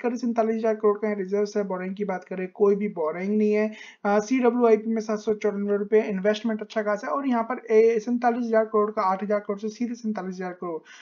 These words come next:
तो समझ रहे हैं ये कितना बड़ा गैप होता है। और इतने रिजर्व्स, मतलब कंपनी कभी भी यहाँ पर बोनस भी अनाउंस कर से-, दे, कर सकती है। यहाँ पर ऑपरेटिंग एक्टिविटी से जो कैश आता है, कैश आता है, वो यहाँ पर दिखाई दे रहा है।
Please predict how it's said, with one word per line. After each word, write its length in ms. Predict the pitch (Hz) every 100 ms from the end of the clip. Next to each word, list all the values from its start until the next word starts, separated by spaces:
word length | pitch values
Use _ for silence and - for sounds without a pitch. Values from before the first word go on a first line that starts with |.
| _
तो 60 | 208
समझ 300 | 233 240 226
रहे 160 | 247
हैं 60 | 254
ये 180 | 262 254
कितना 300 | 254 233 247
बड़ा 240 | 226 220
गैप 340 | 214 165 180 196
होता 220 | 196 190
है। 120 | 175 - - _
और 120 | 214
इतने 200 | 214 254
रिजर्व्स, 380 | 233 214 214 226 233
मतलब 260 | 214 220
कंपनी 360 | 226 202 190 220
कभी 280 | 226 185 202
भी 120 | 208
यहाँ 120 | 196
पर 100 | 202
बोनस 380 | 190 175 175 196
भी 140 | 185
अनाउंस 320 | 185 180 180 180
कर 140 | 180
से-, 260 | 175 180 170
दे, 160 | 180 180 220
कर 240 | 175 185
सकती 340 | 180 190 - 190
है। 160 | 180 - - -
यहाँ 120 | 202
पर 100 | 208
ऑपरेटिंग 440 | 233 208 233 226 240
एक्टिविटी 580 | 220 - 233 226 208 220
से 180 | 233
जो 100 | 226
कैश 280 | 214 214 208
आता 200 | 214 208
है, 160 | 220 214
कैश 220 | 208 202
आता 180 | 208 202
है, 60 | 208
वो 140 | 208
यहाँ 180 | 202 180
पर 80 | 202
दिखाई 260 | 196 202 190
दे 120 | 190
रहा 140 | 185
है। 80 | 185